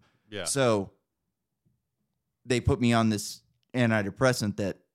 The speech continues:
Speaker 2: women don't like because it makes them gain weight. And I gained, like, sixty pounds. I still take the thing. You know, I don't know how that affects my mood, and
Speaker 1: Yeah.
Speaker 2: I might go off of it at some point. But, I mean,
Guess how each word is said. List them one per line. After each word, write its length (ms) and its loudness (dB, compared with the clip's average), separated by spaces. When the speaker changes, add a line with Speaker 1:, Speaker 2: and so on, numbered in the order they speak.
Speaker 2:
women 340 0
don't 240 -4
like 240 -8
because 260 -8
it 80 -12
makes 220 -6
them 120 -8
gain 300 -4
weight. 340 -2
And 240 2
I 60 0
gained, 320 0
like, 220 -4
sixty 360 -12
pounds. 540 -6
I 60 -12
still 240 -4
take 400 -4
the 100 -8
thing. 380 -10
You 160 0
know, 260 -4
I 120 0
don't 240 -2
know 460 -2
how 240 -2
that 180 -2
affects 400 -8
my 180 -4
mood, 460 -2
and 360 2
Speaker 1:
Yeah. 100 -4
Speaker 2:
I 120 -2
might 280 -4
go 220 -2
off 220 -6
of 120 -12
it 80 -4
at 100 -12
some 260 -4
point. 440 -6
But, 320 0
I 100 4
mean, 400 2